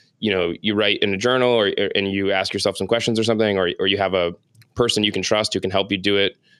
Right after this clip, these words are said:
Um, you know, I, I don't know exactly what the facilitation method looks like, but to your point about, like, you don't know what you don't know,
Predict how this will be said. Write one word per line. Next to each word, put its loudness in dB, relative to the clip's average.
Um, -4
you 0
know, 0
I, 0
I 0
don't -2
know 2
exactly 0
what -2
the -4
facilitation -2
method -4
looks -6
like, -4
but -2
to -8
your 0
point 0
about, 0
like, -2
you -4
don't 2
know 0
what -2
you -6
don't -2
know, 0